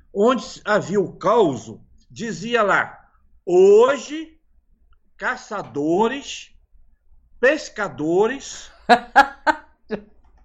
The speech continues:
políticos e outros mentirosos estarão aqui reunidos."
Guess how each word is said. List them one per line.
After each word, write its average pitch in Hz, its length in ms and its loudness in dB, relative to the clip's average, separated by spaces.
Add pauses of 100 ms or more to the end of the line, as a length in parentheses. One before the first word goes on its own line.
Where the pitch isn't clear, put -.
(720)
políticos 294 840 -2 (460)
e 233 140 4
outros 277 400 0
mentirosos 240 1000 2
estarão 254 400 -6
aqui 262 200 -8
reunidos." 220 920 -4